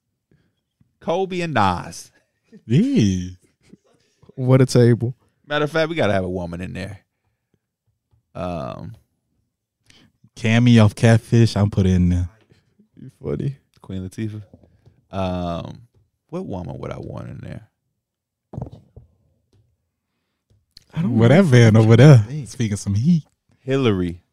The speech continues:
Speaker 1: Hillary from Fresh Prince.
Speaker 2: Oh,
Speaker 1: Or,
Speaker 2: okay.
Speaker 1: or Francesca from The Nanny. <laughs> Yeah. You know what?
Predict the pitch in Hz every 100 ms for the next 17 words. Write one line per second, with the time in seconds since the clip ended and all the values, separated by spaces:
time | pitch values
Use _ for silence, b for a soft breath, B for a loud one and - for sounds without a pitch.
0 | _ _ _ _ _ - 139 135 120 120
1 | - 113 104 98 101 95 - 95 - -
2 | _ _ _ _ - 101 110 110 143 -
3 | 131 113 131 117 117 - 120 113 - 104
4 | - 98 92 92 92 87 78 _ _ _
5 | _ _ - 117 _ _ _ _ _ _
6 | _ _ _ _ _ _ _ _ _ _
7 | _ _ _ _ 120 _ _ 117 120 165
8 | _ 123 120 _ _ _ _ 110 98 98
9 | 110 - 120 107 98 b b 135 147 156
10 | 156 147